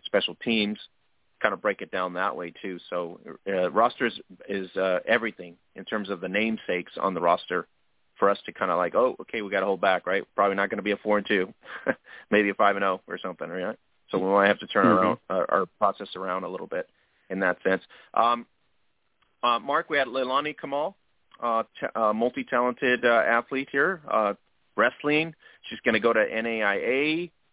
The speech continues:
Speaker 1: Uh, I think she's gonna end up in A F L, uh, A F F L, uh, Women's Pro.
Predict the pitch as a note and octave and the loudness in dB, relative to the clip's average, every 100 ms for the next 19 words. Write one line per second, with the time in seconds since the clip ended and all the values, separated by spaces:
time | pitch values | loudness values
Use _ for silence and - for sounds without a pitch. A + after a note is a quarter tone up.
0 | _ _ - G2+ G2+ - C3+ A3+ A#3 - | _ _ -2 2 2 4 2 2 -2 -2
1 | G3+ - G#3+ F#3+ G3 G3+ F#3 E3 C#3 D3 | -2 0 2 4 2 0 -4 -4 -2 -2
2 | - D3+ D3 C#3 C#3+ C3+ _ - C#3 C#3+ | 0 0 0 -2 -6 -10 _ -2 0 2
3 | C3 C#3 C3 D3 C3 C3 A#2+ A#2+ A2+ _ | 0 0 0 2 4 4 2 0 -4 _
4 | _ _ A2+ B2+ B2+ - - D3 A2+ | _ _ -2 0 -2 -4 0 2 0